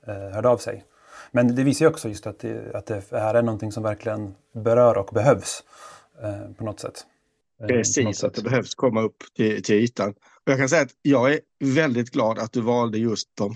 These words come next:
Speaker 2: här berättelserna. För jag känner att det visar ju en väldigt viktig sak. Att ensamhet, det är ju något som verkligen drabbar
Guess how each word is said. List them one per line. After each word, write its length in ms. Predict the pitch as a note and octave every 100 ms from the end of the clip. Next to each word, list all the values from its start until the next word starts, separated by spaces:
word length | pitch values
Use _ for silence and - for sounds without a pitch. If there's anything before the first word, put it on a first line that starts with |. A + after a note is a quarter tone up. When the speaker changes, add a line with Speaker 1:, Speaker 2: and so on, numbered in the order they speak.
| -
Speaker 2:
här 240 | A#2+ C#3
berättelserna. 760 | F3 E3+ F#2+ - F2 - - A#2+ - _ _ _
För 80 | D3
jag 60 | B2+
känner 220 | D3 C3
att 140 | B2 _
det 140 | - B2
visar 500 | A#2 C#3 D#3 - A2+
ju 120 | A2
en 140 | A#2+
väldigt 580 | B2 C#3+ C3+ A2 G#2+ -
viktig 440 | A2+ B2 - A3 D3
sak. 400 | - - - - _ _ _ -
Att 300 | A2 - - _ _ _ -
ensamhet, 720 | B2+ D3+ C#3+ G#2+ G#2 G#2 G#2+ - _ _ _ _
det 140 | A#2+ B2
är 100 | A#2+
ju 160 | G#2+
något 220 | G#2+ G2+
som 220 | - G#2 G2+
verkligen 480 | A#2+ B2 - G2+
drabbar 640 | F#2+ G#2 A2+ A2+ F#2 F#2